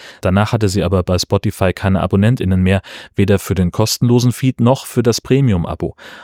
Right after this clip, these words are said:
Offenbar hatte sie bei Spotify auch noch die Einnahmen aus vier Monaten nicht abgerufen und auch dieses Geld scheint nun weg zu sein. Wie Podnews schreibt,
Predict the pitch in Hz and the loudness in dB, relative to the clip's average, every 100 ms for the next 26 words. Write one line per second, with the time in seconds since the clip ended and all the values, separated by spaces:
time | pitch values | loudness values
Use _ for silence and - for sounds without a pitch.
0 | - - 127 107 117 139 - 117 120 117 | -6 -2 0 2 2 2 0 -2 0 0
1 | 107 101 98 - 107 117 107 107 104 104 | 0 0 0 0 -2 -2 -2 0 0 0
2 | 101 95 101 - 107 117 131 107 104 101 | -2 0 -2 -2 -2 2 2 2 2 0
3 | 95 95 - 139 139 127 139 95 82 82 | 0 -4 -2 0 2 2 2 0 -2 -4
4 | 80 107 110 - 92 - 92 85 101 131 | -4 -2 -4 -4 -8 -6 -4 -2 0 2
5 | 107 92 95 - 120 113 92 - 92 - | 0 0 -2 0 0 0 -2 0 0 0
6 | - 90 90 104 107 95 - - 71 69 | 0 0 0 0 0 0 -4 -6 -10 -8
7 | - 71 _ _ 85 - 107 120 107 - | -12 -16 _ _ -6 -2 0 2 0 0
8 | - 107 - | 0 0 0